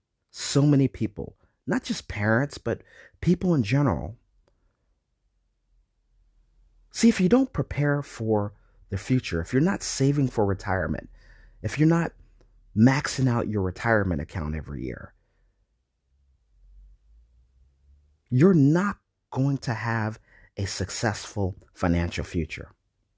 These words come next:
Nobody's gonna do it for you.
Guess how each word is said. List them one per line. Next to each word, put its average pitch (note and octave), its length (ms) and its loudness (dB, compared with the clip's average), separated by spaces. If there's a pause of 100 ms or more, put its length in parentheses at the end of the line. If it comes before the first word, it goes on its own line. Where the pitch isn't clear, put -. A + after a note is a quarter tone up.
(1040)
Nobody's G3 420 6
gonna G#3 200 2
do D3+ 240 0
it - 80 -6
for G#2+ 260 -6
you. G#1+ 220 -10